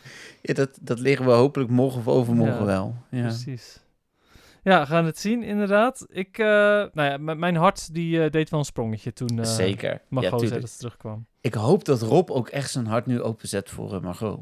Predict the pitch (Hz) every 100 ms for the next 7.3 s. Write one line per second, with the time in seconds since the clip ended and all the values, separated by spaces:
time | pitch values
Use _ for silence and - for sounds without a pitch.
0 | - - 131 123 - - 127 127 127 160
1 | - 123 170 156 143 113 113 107 101 101
2 | 113 170 - _ _ _ _ _ _ _
3 | _ - 175 180 202 285 233 147 - 170
4 | 226 233 196 165 160 196 240 170 175 190
5 | 185 175 170 - 165 156 156 127 135 196
6 | 208 214 - 156 196 196 147 190 - 170
7 | 208 262